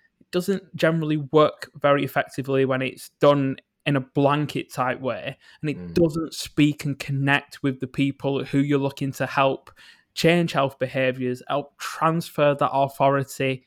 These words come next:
Speaker 1: of looking after themselves better and coming to work in a more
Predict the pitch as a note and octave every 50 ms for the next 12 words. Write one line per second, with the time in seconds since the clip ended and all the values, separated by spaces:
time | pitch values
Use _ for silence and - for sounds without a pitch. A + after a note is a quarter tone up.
0 | _ _ - - - _ _ _ - D3+ D3+ D#3 D3 D3+ D3+ D3+ D3 - D3+ D3
1 | D#3 E3+ - - - D3+ D3 C#3+ C#3 - - C3+ C3 C3 B2 B2+ - C3 B2 -
2 | - - C3+ C3 C3 - - D3 D3+ D3 C#3 - C#3+ C3+ C#3+ C#3+ C#3 - - C#3
3 | C3+ C3 C#3 C#3 C3+ C3+ C3 C3+ C3+ C3